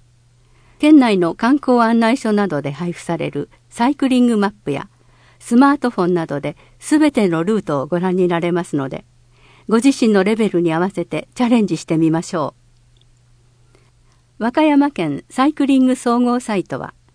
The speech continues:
紙面に掲載されているキューアールコードから検索できます。ピッ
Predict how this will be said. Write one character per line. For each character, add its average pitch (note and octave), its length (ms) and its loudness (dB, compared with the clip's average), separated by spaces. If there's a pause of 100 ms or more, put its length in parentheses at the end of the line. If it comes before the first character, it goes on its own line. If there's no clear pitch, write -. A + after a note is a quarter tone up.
(540)
紙 D#4+ 120 6
面 C4+ 220 6
に F3+ 120 2
掲 A3+ 160 0
載 A3+ 220 -2
さ G3+ 160 -4
れ G3 120 -2
て F#3+ 140 -4
い F3+ 80 0
る E3+ 220 -8 (240)
キ C4+ 100 0
ュ D4 120 6
ー C#4+ 100 6
ア - 20 6
ー - 20 4
ル C4+ 140 0
コ C4+ 180 2
ー - 40 4
ド E3 100 -2
か C3 120 -6
ら - 200 -8
検 G3+ 240 -2
索 D#3+ 220 -4
で C3+ 100 -4
き C#3+ 140 -4
ま D3+ 100 -2
す。 - 320 -18 (1800)
ピ A#3+ 120 -2
ッ - 60 -8